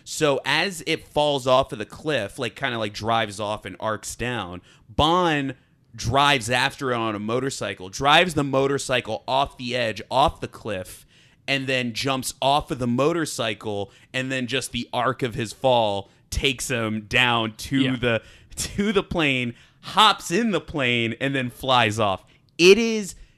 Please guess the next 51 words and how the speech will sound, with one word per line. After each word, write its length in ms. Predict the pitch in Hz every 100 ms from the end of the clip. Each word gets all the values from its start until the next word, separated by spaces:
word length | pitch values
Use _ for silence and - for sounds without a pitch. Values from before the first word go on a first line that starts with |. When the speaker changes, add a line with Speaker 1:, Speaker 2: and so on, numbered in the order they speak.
| _ _ _ _ _ _ -
Speaker 1:
insane. 1000 | 180 170 - - - 143 127 107 95 -
It, 220 | 190 196
and 100 | 185
it 160 | 196 185
is 140 | 160
one 140 | 175
of 60 | 208
those 180 | 208 180
things 220 | 165 156
that 140 | 139 120
gives 340 | 139 120 120
Mission 340 | 139 135 131
Impossible 640 | 120 104 113 104 120 110 107
a 100 | 104
run 160 | 104 104
for 140 | 107
its 140 | 98
Speaker 2:
Yeah. 140 | 110 135
Speaker 1:
money, 120 | 98
as 120 | 98
far 180 | - 120
as 100 | 107
I'm 180 | 107 104
concerned. 440 | 113 101 98 90 -
Speaker 2:
So 200 | - 175
the 80 | 165
Speaker 1:
I, 240 | 185 208 -
it, 140 | 175
I 140 | 151 170
lost 640 | 180 160 156 151 147 -
my 160 | 143 123
mind 400 | 110 113 104 98
when 100 | 98
I 60 |
was 120 | 90 87
Speaker 2:
So 80 |
Speaker 1:
watching 240 | 160 190 -
Speaker 2:
that 60 |
jump 260 | - 190 202
Speaker 1:
this. 60 | 165
Speaker 2:
was 120 | 147
a 60 |
very 240 | 123 139 139
precise 360 | 131 123 120
time 240 | - 117 110
to 80 | 107
get 160 | 110
that 200 | 107 104
shot. 220 | - 107
Speaker 1:
Sure. 480 | 95 139 220 277 139 -
Speaker 2:
So, 420 | - 143 135